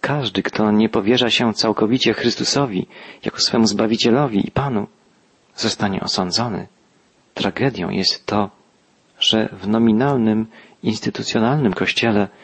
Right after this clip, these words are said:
znajduje się wielu ludzi, którzy uważają się za chrześcijan, ale nimi naprawdę nie są, bo nie żyją złączeni z Chrystusem. Są więc chrześcijanami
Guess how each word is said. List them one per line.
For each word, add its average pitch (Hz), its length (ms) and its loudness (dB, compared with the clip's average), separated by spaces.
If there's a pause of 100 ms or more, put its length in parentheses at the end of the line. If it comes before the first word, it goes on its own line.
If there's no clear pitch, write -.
(340)
znajduje 123 360 2
się 127 220 2
wielu 131 300 2
ludzi, 135 380 2 (320)
którzy 135 380 -2
uważają 120 500 0
się 101 220 -2
za 95 100 -4
chrześcijan, 98 600 -2 (680)
ale 98 200 -4
nimi 110 340 4
naprawdę 101 460 -2
nie 120 180 -4
są, 101 300 -6 (440)
bo 120 140 0
nie 120 160 2
żyją 104 380 2 (320)
złączeni 117 640 0
z - 60 -2
Chrystusem. - 600 -4 (680)
Są 107 280 0
więc 107 460 -2 (560)
chrześcijanami 104 960 -2